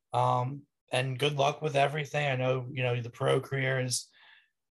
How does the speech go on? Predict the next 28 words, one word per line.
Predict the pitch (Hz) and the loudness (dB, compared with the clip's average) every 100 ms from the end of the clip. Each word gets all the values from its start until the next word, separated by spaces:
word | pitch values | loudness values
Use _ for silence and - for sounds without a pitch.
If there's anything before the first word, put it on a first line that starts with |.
| - | -4
a | |
new | 135 151 | 0 0
thing | 143 147 147 | 0 -2 -2
for | 120 139 139 | -2 0 0
you, | 139 143 | 2 0
and | 131 127 - _ | -2 -6 -12 _
hopefully | 143 143 147 151 | -2 0 0 -2
it's | 143 | 0
a | 139 | -2
long | 131 139 143 | 2 4 4
one. | 143 147 | 2 2
I | 139 | 2
know | 135 | 0
me | 131 135 | 0 -2
and | 131 | -2
Ethan | 135 135 | -2 -2
will | 131 | -4
be | 123 | -2
sitting | 120 131 127 | -2 -2 -2
here, | 123 131 135 | -2 0 0
you | 127 | -2
know, | 127 | -2
paying | 131 135 | -2 -2
attention, | 127 131 - 143 | 0 -2 -2 -6
seeing | - 139 135 | -4 -4 -2
what | 131 | -4
you | 127 | -4
do. | 127 123 | -2 -2